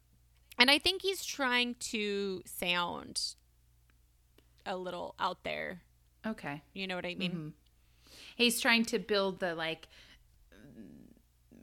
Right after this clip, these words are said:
Speaker 2: like, "I'm a
Speaker 1: He's
Speaker 2: crazy
Speaker 1: trying, he
Speaker 2: person and I,"
Speaker 1: Yeah, and
Speaker 2: yeah.
Speaker 1: I think he's trying to sound mysterious, but he's not smart enough to do it.
Speaker 2: Okay.
Speaker 1: <laughs>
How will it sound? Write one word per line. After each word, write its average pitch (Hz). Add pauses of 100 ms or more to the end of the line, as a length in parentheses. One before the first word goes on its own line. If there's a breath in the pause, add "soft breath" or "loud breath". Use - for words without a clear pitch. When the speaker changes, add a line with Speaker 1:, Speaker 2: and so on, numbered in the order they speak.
(280)
Speaker 2:
like, 196
"I'm 208
a 220
Speaker 1:
He's 254
Speaker 2:
crazy 233
Speaker 1:
trying, -
he 175
Speaker 2:
person 175
and 165
I," 170
Speaker 1:
Yeah, 277
and 285
Speaker 2:
yeah. 294
Speaker 1:
I -
think 311
he's 349
trying 302
to 294
sound 240
mysterious, 214
but 202
he's 190
not 190
smart 170
enough 170
to 185
do -
it. - (120)
Speaker 2:
Okay. 156 (1080)
Speaker 1:
<laughs> -